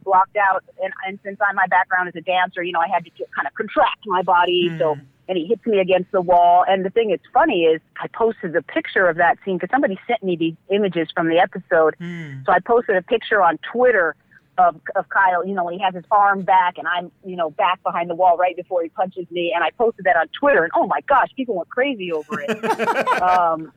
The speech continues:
Speaker 2: Y-, yeah, there's a few directors you had. One of them was, uh, Linka Glatter. Do you remember working with her as,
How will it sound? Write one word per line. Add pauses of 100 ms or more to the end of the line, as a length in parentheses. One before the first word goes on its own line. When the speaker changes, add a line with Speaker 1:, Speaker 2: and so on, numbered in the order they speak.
(140)
Speaker 2:
Y-,
yeah,
there's
a
few
directors
you
had.
One
of
them
was,
uh,
Linka
Glatter.
Do
you
remember
working
with
her
as,